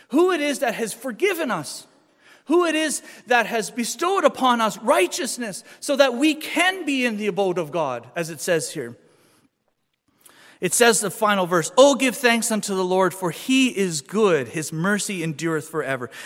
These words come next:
So I just have some questions here. Um, why is it important for us to give thanks? Is it important for us to live in reality? Is it important for us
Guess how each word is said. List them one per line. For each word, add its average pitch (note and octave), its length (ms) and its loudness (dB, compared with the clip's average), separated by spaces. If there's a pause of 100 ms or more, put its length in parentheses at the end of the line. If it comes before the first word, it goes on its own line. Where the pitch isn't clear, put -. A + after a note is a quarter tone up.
So - 140 0
I A#3 60 6
just C4 200 0
have A#3 180 0
some E3 140 -6
questions A3+ 540 -2
here. E3+ 180 0 (800)
Um, F3+ 260 0 (200)
why D4 340 2
is C#4 160 -2
it B3+ 80 -2
important B3+ 460 -4
for G3+ 100 -4
us F#3 140 -4
to G3+ 80 -12
give G3+ 160 -6
thanks? - 500 -8 (1120)
Is A#3 140 0
it B3+ 200 -6
important C4+ 520 0
for C4 140 -2
us B3+ 180 -4
to A#3 60 2
live C#4+ 240 0
in A#3 100 -2
reality? C3+ 640 -6 (680)
Is A3 180 -4
it C4 60 2
important C4+ 420 2
for C4 220 0
us A3 240 0